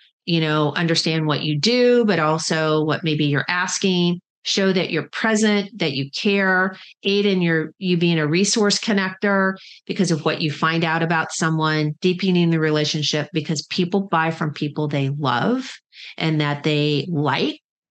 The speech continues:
and that they respect and they think they have their best interest at heart.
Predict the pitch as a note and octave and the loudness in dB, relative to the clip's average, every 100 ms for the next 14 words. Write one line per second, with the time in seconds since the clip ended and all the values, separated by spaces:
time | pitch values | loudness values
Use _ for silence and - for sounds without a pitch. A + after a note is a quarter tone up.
0 | _ - D#3 C#3+ C#3+ D3+ C#3+ C#3 - - | _ -2 -2 0 -2 0 -2 -4 -6 -4
1 | E3 D#3+ - - - F3+ E3+ D#3+ D#3+ E3+ | -2 -2 -2 -4 -4 -2 -2 0 -2 -4
2 | E3 D#3 D#3 D3 C#3+ C#3 C#3 D3 C#3+ C#3 | -2 -2 -2 -2 -2 -4 -4 -4 -2 -2
3 | - D#3 - - | -4 -4 -4 -4